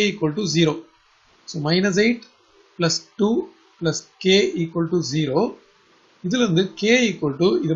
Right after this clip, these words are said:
minus six, அந்த பக்கம் போனா plus six. So, இதை வந்து நம்ம இங்க சப்ஸ்டிட்யூட் பண்ணிட்டோம் அப்படின்னா, நமக்கு தேவையான நார்மல் ஈக்குவேஷன் கிடைக்கும். So, இது பாத்தீங்கன்னா, minus two X plus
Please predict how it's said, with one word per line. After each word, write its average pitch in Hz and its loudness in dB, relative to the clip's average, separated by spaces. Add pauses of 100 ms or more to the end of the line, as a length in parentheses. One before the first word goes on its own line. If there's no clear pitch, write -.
minus 202 0
six, - -12 (120)
அந்த 170 -4
பக்கம் 180 -6
போனா 262 -4
plus 175 -2 (100)
six. - -10 (1040)
So, - -6
இதை 214 2
வந்து 233 -2
நம்ம 220 -2
இங்க 165 -2
சப்ஸ்டிட்யூட் 233 -2
பண்ணிட்டோம் 151 -2
அப்படின்னா, 123 -6 (160)
நமக்கு 180 -8 (100)
தேவையான 196 0
நார்மல் 190 0
ஈக்குவேஷன் 180 -10
கிடைக்கும். 135 -10 (1160)
So, 175 -2
இது 147 0
பாத்தீங்கன்னா, 156 -2 (880)
minus 185 0 (520)
two 175 0 (180)
X 240 -6 (680)
plus 170 -2